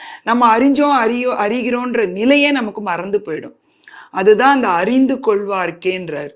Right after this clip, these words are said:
விண்டவர் கண்டதில்லை, கண்டவர் விண்டதில்லைன்ற நிலை தான். கண்டவர்னால அதை சொல்ல முடியாது,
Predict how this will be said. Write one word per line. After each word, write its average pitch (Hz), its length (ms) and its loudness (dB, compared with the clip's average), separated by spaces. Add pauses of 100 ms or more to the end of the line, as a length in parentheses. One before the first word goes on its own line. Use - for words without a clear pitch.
(600)
விண்டவர் 226 580 2
கண்டதில்லை, 208 760 0
கண்டவர் 208 640 -4
விண்டதில்லைன்ற 170 840 -6
நிலை 160 320 -10
தான். 156 220 -14 (460)
கண்டவர்னால 226 800 0
அதை 196 140 -4
சொல்ல 190 320 -6
முடியாது, 175 580 -6